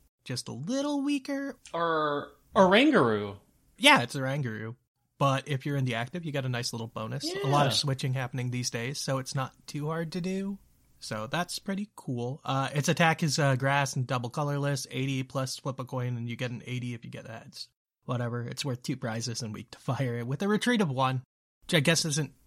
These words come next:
Speaker 1: unimportant, but it's pretty easy with, like, any item that reduces retreat cost to get that out of there.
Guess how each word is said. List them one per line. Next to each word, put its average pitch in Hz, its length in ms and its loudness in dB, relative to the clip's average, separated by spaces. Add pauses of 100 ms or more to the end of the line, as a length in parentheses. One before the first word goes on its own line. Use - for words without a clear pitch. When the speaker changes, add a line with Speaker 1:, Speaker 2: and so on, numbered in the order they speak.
(280)
Speaker 1:
unimportant, 180 840 -4
but 135 160 0
it's 127 160 -4
pretty 135 220 -2 (120)
easy 123 220 -4
with, 120 160 -6 (100)
like, 117 260 -8
any 117 200 -8
item 113 300 -6
that 110 160 -10
reduces 113 500 -8
retreat 117 380 -14
cost 117 400 -8
to 120 60 -6
get 113 220 -8
that 156 120 -4
out 247 140 0
of 147 60 -2
there. 110 180 -6